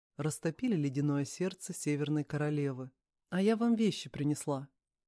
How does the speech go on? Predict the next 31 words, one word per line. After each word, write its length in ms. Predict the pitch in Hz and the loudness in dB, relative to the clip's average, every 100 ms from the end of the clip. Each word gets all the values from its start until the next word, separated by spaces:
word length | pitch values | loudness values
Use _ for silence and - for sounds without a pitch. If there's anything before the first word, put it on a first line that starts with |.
| - | -2
Она 260 | 156 220 | 0 0
передала 480 | 233 147 143 143 175 | 0 0 0 0 0
ему 180 | 190 190 | 0 -2
стопку 420 | - 160 151 - | -2 -6 -4 -6
белья. 480 | 147 165 143 131 127 _ _ _ _ | -2 -2 0 -4 -6 _ _ _ _
Он 220 | - 240 220 | 0 2 4
разложил 520 | 202 165 180 170 170 | 2 2 0 2 0
вещи, 580 | 147 196 220 - 190 185 - | 0 0 0 -6 -8 -8 0
это 240 | 233 214 | 2 2
оказались 520 | 156 160 147 151 139 | 2 0 2 2 0
белая 300 | 135 151 139 | 0 2 0
футболка 680 | 135 143 131 160 226 226 202 | -2 -6 -4 0 0 0 -2
и 40 | |
голубые 460 | 175 170 170 170 214 | 0 0 0 2 0
джинсы, 680 | 165 143 147 139 - 143 156 _ | 0 0 0 0 -6 -8 -8 _
все 220 | - - | -2 0
как 240 | 254 180 - | 2 0 0
любят 340 | 165 160 156 | 0 -2 -4
пижоны. 600 | - 170 151 135 131 135 - _ _ _ _ _ _ - | -4 0 0 0 -2 -4 -10 _ _ _ _ _ _ -4
«Это 260 | 143 - | -2 0
вещи 400 | 147 147 143 - | 2 2 0 -2
вашего 420 | 135 143 - 139 | 0 0 0 0
мачо? 460 | 143 156 202 - - _ _ _ | 0 2 0 -4 -16 _ _ _
Я 180 | - 165 | -4 -2
не 100 | 180 | -2
хочу». 480 | 156 180 - 123 - _ _ _ _ | -2 -4 -4 -8 -8 _ _ _ _
«Не 160 | 180 202 | 0 2
в 60 | |
вашем 340 | 196 233 - 208 | 4 2 2 2
положении 600 | 208 202 196 220 214 180 | 4 4 6 6 6 4
капризничать. 920 | 190 185 196 220 170 131 - - - | 0 2 2 4 2 2 -4 -12 -16